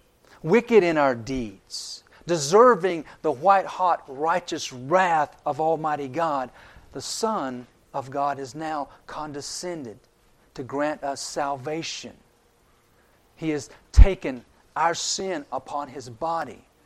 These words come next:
there on the cross, bearing our sin debt before holy God and imputing his righteousness earned under the law into our account, thereby,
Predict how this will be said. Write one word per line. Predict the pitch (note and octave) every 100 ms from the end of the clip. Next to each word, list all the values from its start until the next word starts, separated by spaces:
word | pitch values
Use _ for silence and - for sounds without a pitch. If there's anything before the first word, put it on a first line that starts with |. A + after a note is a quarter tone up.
| _ -
there | D3
on | C#3+
the | C#3
cross, | - - E3 B2+ G#2 - - -
bearing | B2+ D#3 D3+ D3
our | - E3
sin | - - F#3+ E3+ D3+
debt | B2 A2+ - _ _
before | - - D3+ D3
holy | C3 D3+ C#3
God | C3 D#3 B2+ A2+ - _ - D3
and | C3+
imputing | B2+ - C#3+ C3 - -
his | D3+ B2+
righteousness | B2 C3+ D3 D3+ C#3+ - B2 A2 - - -
earned | C#3+ C3
under | C#3+ C#3+ C#3
the |
law | C3 C#3 C#3 B2 - -
into | C3+ C3 B2+
our | B2 A#2+
account, | A2+ - - A#2+ - - -
thereby, | C3 E3 D#3+ D3+ C#3+